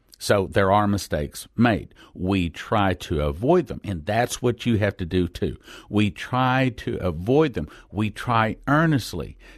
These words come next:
to seek after the truth, knowing that finding the truth is not exactly as easy as one would think. Now, with that in mind, let me explain to you about the D V D.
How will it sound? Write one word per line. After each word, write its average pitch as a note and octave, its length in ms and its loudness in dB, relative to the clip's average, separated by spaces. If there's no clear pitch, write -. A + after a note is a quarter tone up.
to A2 100 0
seek C#3+ 640 -2
after A#2 460 0
the G2 120 2
truth, G2+ 360 0
knowing C#3+ 520 2
that - 180 -2
finding C#3+ 580 2
the G2 120 0
truth D3+ 440 0
is F#2+ 380 -2
not D3 560 0
exactly D#3+ 880 0
as C3+ 240 0
easy B2 640 2
as G2 220 0
one F#2+ 280 4
would E2+ 200 -2
think. A#2+ 220 0
Now, A2+ 260 2
with F#2 180 -2
that E2+ 220 -4
in C#3+ 100 4
mind, G2+ 380 -2
let F#2+ 140 0
me A#2+ 80 2
explain A#2 420 2
to A2 140 -2
you G2+ 180 0
about F2+ 280 0
the F#2+ 80 -2
D F2 160 2
V E2+ 100 2
D. D2 260 -4